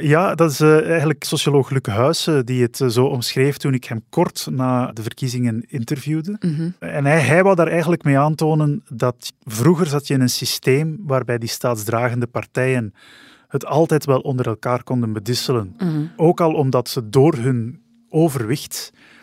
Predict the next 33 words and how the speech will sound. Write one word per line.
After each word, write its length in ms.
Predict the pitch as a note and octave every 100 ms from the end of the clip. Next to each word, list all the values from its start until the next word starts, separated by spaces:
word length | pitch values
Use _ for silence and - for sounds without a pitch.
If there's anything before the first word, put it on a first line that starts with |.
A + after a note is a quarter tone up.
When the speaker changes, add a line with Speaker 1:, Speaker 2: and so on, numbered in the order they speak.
| _ _ _ _ - D3+
Speaker 1:
konden 280 | - D#3 D#3+
ze 100 | C3+
beslissingen 560 | A#2 - D#3 - D3 B2
nemen 320 | B2+ C#3+ C3+
die 160 | A#2
wel 180 | A2 A#2+
wat 320 | B2 A2+ B2 - - C#3+
lastiger 760 | A2+ G#2 A#2+ - - G#2+ G#2+
lagen. 520 | G2+ G2 G2+ F#2+ E2+ G#2
Eh, 120 | A#2+ G#2
ze 100 | -
konden 260 | B2+ A#2+
bij 80 | A2+
wijze 200 | A2 A2
van 80 | -
spreken 400 | - A#2+ A#2+ B2+
nog 120 | A2+
twee, 220 | - B2+
drie 220 | A#2 A#2 A#2
procentpunt, 760 | - A2 C3 B2 - A#2+ G#2+ - - - - - -
eh, 160 | - A2+ A2
cash 240 | - C#3 A#2
betalen, 680 | A2+ - A#2+ A2+ C#3 E3+ - _ _ -
zonder 340 | A2+ C#3 C#3+
dat 240 | C3 C3 -
hen 180 | A#2+ A#2
dat, 260 | A2+ - -
ehm, 440 | A2+ G#2+ G#2 G2 - _ _ _ _ _
ja, 200 | - B2+ D3
echt 200 | C#3+ -
pijn 240 | A#2+ B2+
zou 180 | B2 A2
doen. 280 | G2 F#2